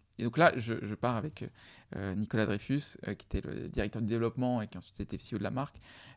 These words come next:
euh, qui dit, « On va le faire ensemble, on y va. Euh,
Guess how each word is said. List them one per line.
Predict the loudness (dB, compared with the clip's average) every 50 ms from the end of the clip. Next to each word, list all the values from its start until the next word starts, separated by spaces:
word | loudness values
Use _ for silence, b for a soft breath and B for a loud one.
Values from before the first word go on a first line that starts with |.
| -8
euh, | -8 -8
qui | -6 -4 -2
dit, « | -2 2
On | 4
va | 4 4
le | 6
faire | 6 6
ensemble, | 6 6 4 0 -2 -2 -6 _
on | -2 0 2
y | 4
va. | 2 2 0 -2 -8 _ B B B B B B B _
Euh, | -6 -4 -4 -4 -6 -6 -6